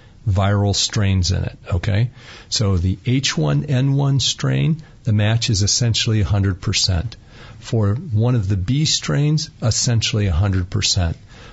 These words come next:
For H three N two, about a thirty-five percent match. For the B Victoria strain,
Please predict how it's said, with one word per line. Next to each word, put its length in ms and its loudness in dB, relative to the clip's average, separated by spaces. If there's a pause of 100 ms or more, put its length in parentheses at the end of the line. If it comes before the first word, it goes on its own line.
For 200 -2
H 380 0
three 280 0
N 340 0
two, 460 0
about 360 0
a 60 2
thirty-five 920 0
percent 400 -2
match. 540 -2 (380)
For 240 0
the 200 0
B 420 2
Victoria 840 0
strain, 680 0